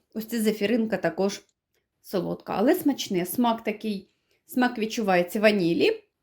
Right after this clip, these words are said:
Ну, в принципі, купувати можна. Непоганий смак. Думаю, моїм домашнім також сподобається. Тоді зайшла в кошик, купила дівчатам банани, тому що в А Т Б не було.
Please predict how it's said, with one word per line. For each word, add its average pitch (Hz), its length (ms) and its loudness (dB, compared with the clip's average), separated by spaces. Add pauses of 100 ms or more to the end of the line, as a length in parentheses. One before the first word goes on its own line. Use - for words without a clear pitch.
(120)
Ну, 277 180 4
в - 1080 -8
принципі, 403 440 2
купувати 294 560 2
можна. 170 440 0 (580)
Непоганий 226 520 2
смак. 349 520 0 (140)
Думаю, 240 380 4
моїм 240 380 2
домашнім 233 640 2 (200)
також 220 280 -2
сподобається. 160 800 -4 (840)
Тоді 247 320 2
зайшла 220 460 2
в - 280 -6
кошик, 302 320 2 (380)
купила 220 360 0
дівчатам 202 540 0
банани, 202 440 2
тому 214 260 0
що 208 200 -4
в 208 60 -2
А 214 40 0
Т 208 140 -2
Б 190 160 2
не 214 160 2
було. 190 600 2